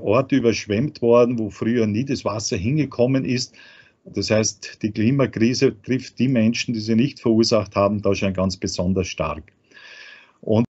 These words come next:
auch ihren ganzen Jahreskreislauf, der da in diesem Kalender abgebildet ist, denn, äh, sie versorgen sich ja direkt aus der Natur mit allem, was sie zum Leben brauchen. Und diese Klimaveränderungen beeinflussen da sehr stark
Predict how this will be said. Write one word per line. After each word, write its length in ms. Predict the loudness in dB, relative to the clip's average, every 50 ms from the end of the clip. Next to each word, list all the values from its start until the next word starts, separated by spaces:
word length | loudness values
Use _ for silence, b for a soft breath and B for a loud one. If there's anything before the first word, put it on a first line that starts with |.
| _ _ _ _ _ _ _ _ _ _ _ _ _ _ _ -4
auch 240 | -2 0 0 0 0 -2
ihren 180 | -4 -2 0
ganzen 360 | 2 2 0 0 0 -2 0
Jahreskreislauf, 1080 | 0 2 2 4 2 2 2 0 -2 0 2 2 2 2 0 0 0 0 0 -2 -4 -2
der 200 | -2 0 0 0
da 180 | 0 0 0
in 140 | 0 0 -2
diesem 240 | -4 -4 -6 -6 -6
Kalender 520 | -4 -2 -2 0 0 0 0 0 0 0
abgebildet 880 | 0 0 -2 -2 -4 -4 -4 -4 -2 -2 0 0 2 4 2 2 2 0
ist, 440 | -4 -4 -4 -2 -4 -6 -10 _ b b b b b b b b b b -2
denn, 240 | -2 -2 -2 -4 -6 -8 -2 0
äh, 200 | 2 2 2 0
sie 220 | 0 0 0 0
versorgen 520 | 0 0 0 0 2 2 2 2 2 0 -2
sich 220 | -4 -4 -2 0
ja 100 | 0 0
direkt 460 | 0 0 -2 0 0 0 0 -2 -4
aus 220 | -4 -2 -2 -2 -2
der 100 | -2 -2
Natur 420 | 0 -2 -2 -4 -4 -2 0 0 0
mit 180 | 0 0 0
allem, 240 | 0 0 0 0 0
was 140 | -2 -2 -4
sie 120 | -6 -8 -6
zum 200 | -4 -4 -2 0
Leben 300 | 0 0 0 -2 -4 -6
brauchen. 580 | -2 0 2 2 2 0 0 -2 -2 -2 -4 B B B B B B B
Und 300 | -4 -4 -4 -4 -4 -4
diese 300 | -4 0 2 2 2 2
Klimaveränderungen 1900 | 0 0 0 2 2 4 4 2 2 0 -2 -6 _ _ _ _ _ -8 -2 -2 0 0 2 0 2 2 4 4 4 6 6 6 6 6 4 4 0 -4 -4
beeinflussen 720 | -2 -2 0 0 -2 -2 -2 -2 -4 -2 -2 -4 -4 -4 -2
da 120 | -2 -2
sehr 240 | -2 0 0 -2 -2
stark 480 | -2 -2 -2 -2 -2 -2 -4 -6 -14